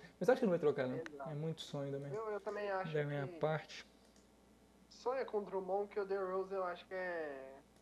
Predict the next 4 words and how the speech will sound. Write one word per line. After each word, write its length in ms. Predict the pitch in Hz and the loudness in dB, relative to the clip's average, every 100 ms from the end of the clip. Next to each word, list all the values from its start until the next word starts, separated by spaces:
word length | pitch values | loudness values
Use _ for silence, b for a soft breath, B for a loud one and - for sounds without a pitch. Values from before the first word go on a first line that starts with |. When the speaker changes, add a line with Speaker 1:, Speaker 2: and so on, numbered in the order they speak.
| - - | -20 -20
Speaker 2:
difícil 380 | - 175 165 165 | -20 -18 -10 -6
agora. 440 | 151 160 156 147 143 - - - - - - - - - - | -4 -2 -2 -2 -8 -18 -20 -20 -20 -20 -20 -20 -20 -20 -10
Speaker 1:
Não. 400 | 151 151 165 151 - - - - B B B B B - - - - - - - | -8 -6 -6 -6 -10 -20 -20 -20 B B B B B -20 -20 -20 -20 -20 -20 -12
Ó, 200 | - 139 | -8 -8